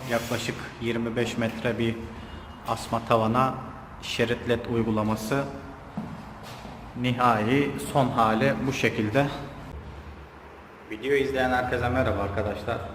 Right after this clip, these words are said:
Bugün sizlere farklı bir, e, aydınlatma videosu çekeceğim olacak. Şimdi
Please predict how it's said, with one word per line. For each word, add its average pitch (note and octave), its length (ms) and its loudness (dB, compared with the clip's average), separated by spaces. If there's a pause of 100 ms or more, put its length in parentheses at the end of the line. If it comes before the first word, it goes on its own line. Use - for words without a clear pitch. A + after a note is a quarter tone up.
Bugün A2+ 200 -4
sizlere A2 560 -2 (280)
farklı G#2+ 380 0
bir, A2+ 120 0
e, A2+ 60 -4 (1040)
aydınlatma G#2 560 -2 (140)
videosu G#2+ 280 -2
çekeceğim A#2 420 -2 (240)
olacak. B2 220 -4 (200)
Şimdi A2+ 200 -4